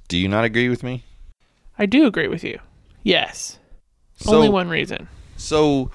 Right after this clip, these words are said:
Speaker 1: that is to use in biolog-, as a biological weapon.
Speaker 2: Yes.
Speaker 1: So then why isn't this thing more deadly than it is? Like, was it a virus they never finished?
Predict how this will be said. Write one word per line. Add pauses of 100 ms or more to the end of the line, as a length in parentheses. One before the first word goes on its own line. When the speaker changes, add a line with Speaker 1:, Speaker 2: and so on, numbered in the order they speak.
(260)
Speaker 1:
that
is
to
use
in
biolog-,
as
a
biological
weapon. (640)
Speaker 2:
Yes. (540)
Speaker 1:
So
then
why
isn't
this
thing
more
deadly
than
it
is?
Like,
was
it
a
virus
they
never
finished?